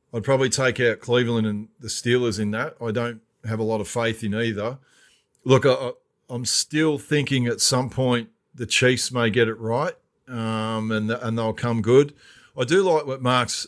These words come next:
uh, Patriots, I, I think they've been pretty good all year long. It was only been a couple of times they went into, Mark, I think it was overtime with Dallas, and then there was another game where they made a few errors and lost a couple of close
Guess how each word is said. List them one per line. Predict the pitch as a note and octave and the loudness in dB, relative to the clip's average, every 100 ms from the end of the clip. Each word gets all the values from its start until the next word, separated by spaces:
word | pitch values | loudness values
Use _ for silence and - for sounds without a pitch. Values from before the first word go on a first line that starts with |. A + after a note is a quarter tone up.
| - | -8
uh, | A#2+ A2 G#2 | -4 -2 -4
Patriots, | - B2+ C#3 C#3 A#2 C#3 | 2 2 4 2 2 0
I, | |
I | C#3 B2 D#3 | -4 -4 -4
think | D#3 | 0
they've | C3 A#2 | 2 2
been | B2 G#2+ | 2 -4
pretty | - A#2+ | -4 -2
good | G#2 A2+ | -2 2
all | A2+ A2 G#2+ | 4 2 2
year | A2 G#2 | 0 2
long. | A#2+ B2+ | 0 -2
It | A2+ | -6
was | G#2 | -4
only | B2+ C3+ A#2 | -2 -2 0
been | A#2+ A2 G2+ - _ _ - | 0 0 -4 -10 _ _ -12
a | A#2+ | -6
couple | - C3+ B2 | -2 -2 -2
of | - | -2
times | B2 B2 G#2+ | -2 -2 0
they | A#2 | 2
went | A2+ A#2 | 2 0
into, | G#2 A2 A#2 G#2+ G#2+ _ _ - | -2 -2 0 -2 -6 _ _ -6
Mark, | A2+ A#2+ B2+ | 0 2 2
I | A#2+ | 2
think | A#2 | 2
it | A2 | 0
was | G2+ | 2
overtime | A#2 B2 A#2+ B2 A#2 A2+ | 4 4 2 0 -2 -2
with | F2+ | -2
Dallas, | A#2 A#2 C3 A#2+ A#2 | 2 4 4 0 -2
and | A2 | 0
then | A2 A2 | 0 -2
there | A2 | -2
was | G#2+ G2+ | -2 -2
another | A#2 B2 | 0 0
game | A2+ A#2+ A#2 | 0 0 0
where | A#2 | -2
they | A2+ | -2
made | A2+ A#2+ A2+ | -2 -2 -2
a | |
few | G#2 A#2+ A#2 | -2 -2 2
errors | A#2+ A2+ G#2 | 4 2 -2
and | G#2+ | -6
lost | A#2+ - | -8 -6
a | G#2+ | -6
couple | - B2 A2 | -6 -6 -8
of | |
close | - A#2 B2+ | -4 -2 -2